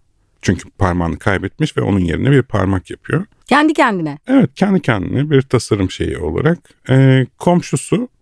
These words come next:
Speaker 1: diyor ki, "Benim çocuğumun da eli doğuştan kayıp. Buna, e, çocuğuma da bir el yapabilir misin?" diye soruyor. Marangoz diyor ki, "Ben parmağı yaptım ama yani tasarımcı değilim." diyor.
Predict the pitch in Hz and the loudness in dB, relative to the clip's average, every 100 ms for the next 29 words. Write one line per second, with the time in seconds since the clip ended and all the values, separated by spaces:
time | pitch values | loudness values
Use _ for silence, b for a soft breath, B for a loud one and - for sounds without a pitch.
0 | _ _ _ - 185 175 - 208 - _ | _ _ _ 0 0 0 -4 -4 -6 _
1 | 160 160 139 147 127 131 123 127 113 - | -2 0 0 0 2 2 2 2 2 0
2 | - 101 95 - 98 95 - 101 87 - | -2 0 -2 0 2 0 -2 -2 -2 -4
3 | _ _ _ - - 139 - - - _ | _ _ _ -6 -2 -2 -4 -12 -14 _
4 | _ _ _ - 135 139 135 139 - _ | _ _ _ -12 0 4 4 2 -4 _
5 | - 135 120 - - 147 147 143 123 90 | -2 -2 -2 -4 0 2 4 4 2 0
6 | 95 - 143 165 165 - 139 117 98 - | -4 0 0 2 0 0 0 0 -4 -6
7 | - 131 175 190 - 127 92 - _ _ | -10 -6 -4 -2 0 -2 -4 -12 _ _
8 | _ _ 95 107 120 120 123 120 262 - | _ _ 0 2 2 2 0 0 -2 0
9 | 127 120 117 - - 117 110 113 117 135 | 0 0 0 -4 -2 0 2 2 2 0
10 | - 156 220 202 90 _ 104 101 92 113 | 0 2 4 4 2 _ -2 -2 0 -2
11 | 101 104 95 131 151 151 87 85 - - | 0 0 2 0 2 2 2 -2 -4 -4